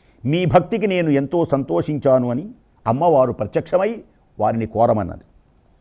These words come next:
అప్పుడు మరుజన్మలో సురథుడు అంటున్నాడు,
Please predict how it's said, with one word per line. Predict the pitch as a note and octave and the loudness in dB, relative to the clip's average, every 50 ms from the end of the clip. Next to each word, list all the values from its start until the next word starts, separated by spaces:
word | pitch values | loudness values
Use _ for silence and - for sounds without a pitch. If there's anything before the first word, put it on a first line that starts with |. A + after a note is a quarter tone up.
| _ _ _ _ _ _ _ _ _ _ _ _ _ _ _ _ _ _ | _ _ _ _ _ _ _ _ _ _ _ _ _ _ _ _ _ _
అప్పుడు | - - - B2+ C3 C#3 D#3+ F#3 G3 - _ _ _ _ _ _ _ _ _ _ _ _ _ _ - | -4 -4 -2 -2 -4 -4 -4 -6 -12 -18 _ _ _ _ _ _ _ _ _ _ _ _ _ _ -2
మరుజన్మలో | G2+ A#2+ C3 D#3 D#3+ D3 D3+ C#3 C3+ C3 B2+ B2+ C#3+ D#3 - - _ _ _ _ _ _ _ _ _ _ _ _ _ _ _ _ _ _ _ | 0 2 2 2 2 2 0 0 0 0 -2 -2 -4 -6 -10 -14 _ _ _ _ _ _ _ _ _ _ _ _ _ _ _ _ _ _ _
సురథుడు | - - A#2+ C3 E3 D#3 D3 E3 D#3 | -6 -2 0 0 2 2 2 4 4
అంటున్నాడు, | C#3 A#2+ G#2 B2+ B2 A#2+ G#2+ F#2 D#2+ E2 | 2 2 2 0 -2 0 -2 -2 -4 -6